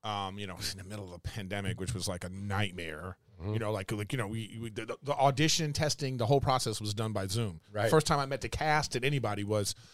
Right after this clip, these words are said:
Speaker 1: when
Speaker 2: Yeah.
Speaker 1: we, when we shot.
Speaker 2: Yeah.
Speaker 1: But just, like, I just felt like through that whole process, it was just, like, the, the, the needling at the thing with the, like, the notes and the,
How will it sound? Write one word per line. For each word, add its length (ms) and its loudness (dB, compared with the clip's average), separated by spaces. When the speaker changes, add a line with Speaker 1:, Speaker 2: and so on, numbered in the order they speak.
Speaker 1:
when 140 2
Speaker 2:
Yeah. 100 4
Speaker 1:
we, 180 -2
when 60 2
we 80 -2
shot. 400 4
Speaker 2:
Yeah. 140 -6
Speaker 1:
But 120 4
just, 200 0
like, 220 2
I 60 4
just 260 -2
felt 220 6
like 180 2
through 220 0
that 180 6
whole 180 6
process, 600 2
it 60 -4
was 120 0
just, 220 0
like, 180 0
the, 380 -6
the, 160 -4
the 160 -4
needling 840 2
at 180 2
the 180 0
thing 400 -2
with 140 -8
the, 100 -6
like, 220 -4
the 80 -6
notes 680 2
and 160 -4
the, 120 -6